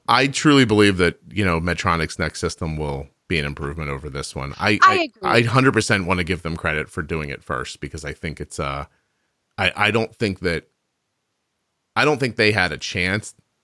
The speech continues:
Speaker 1: for an outcome any different than the one they got, being first and probably, I'm guessing, dealing with the res-, the restrictions from the F D A that they put on the
Speaker 2: Right.
Speaker 1: first,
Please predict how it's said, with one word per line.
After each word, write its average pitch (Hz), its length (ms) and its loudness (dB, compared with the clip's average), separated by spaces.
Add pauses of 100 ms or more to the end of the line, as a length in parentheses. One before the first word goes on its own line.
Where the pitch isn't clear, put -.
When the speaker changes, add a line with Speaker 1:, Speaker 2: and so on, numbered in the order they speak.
(420)
Speaker 1:
for 95 280 2
an 87 100 4
outcome 87 580 2
any 90 180 0
different 80 400 -2
than 82 160 -2
the 78 80 0
one 76 240 -2
they 65 140 -4
got, 58 340 -4 (540)
being 95 280 2
first 80 520 0
and 87 140 -4
probably, 87 500 0 (200)
I'm 80 160 -2
guessing, 78 500 -2
dealing 76 320 -2
with 71 120 -4
the 69 100 -4
res-, 80 280 -6 (100)
the 85 100 -2
restrictions 78 520 0
from 85 140 0
the 76 120 4
F 69 160 -2
D 80 120 2
A 71 140 2
that 71 120 -4
they 80 120 -2
put 85 200 0
on 73 100 0
the 233 80 2
Speaker 2:
Right. 190 100 0
Speaker 1:
first, - 400 -2